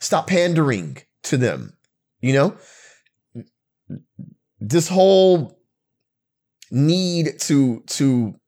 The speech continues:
I, I don't know, man. Like, just stop pandering. <laughs> Just, just stop, dude. Stop using me and my people as, for part of your pandering platform. You know,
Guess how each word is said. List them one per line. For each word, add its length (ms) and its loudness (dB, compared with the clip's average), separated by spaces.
I, 220 -6
I 20 -6
don't 220 0
know, 120 -4
man. 200 -4
Like, 180 -6
just 160 -4
stop 240 -4
pandering. 580 -4
<laughs> 80 -16
Just, 580 -4
just 120 -2
stop, 300 0
dude. 260 2
Stop 280 2
using 640 0
me 600 0
and 100 0
my 160 2
people 580 -4
as, 280 -2
for 180 -2
part 220 2
of 80 2
your 80 2
pandering 460 -2
platform. 580 -6
You 100 2
know, 260 0